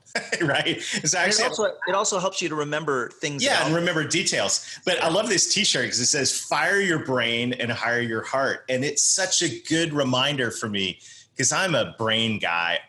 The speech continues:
Speaker 1: through and through. I know I'm sitting between two relational, uh, gurus. I,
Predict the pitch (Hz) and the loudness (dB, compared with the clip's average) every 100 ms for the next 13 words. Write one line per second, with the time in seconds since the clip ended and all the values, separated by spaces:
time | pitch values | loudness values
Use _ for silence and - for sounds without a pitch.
0 | _ - - 143 147 117 101 - 113 95 | _ -10 -2 0 2 0 -2 -4 0 2
1 | 101 123 110 - 120 104 101 - - 104 | 2 2 2 2 0 -2 -4 -4 -2 -2
2 | 98 98 120 107 101 92 113 107 98 101 | -2 -2 0 0 -2 -6 -6 -4 -2 0
3 | - 107 92 95 - - - _ 113 104 | 0 0 0 -2 -8 -20 -20 _ -2 0
4 | 98 98 123 127 104 98 - - 123 | -2 -4 -2 0 0 0 -2 -2 -4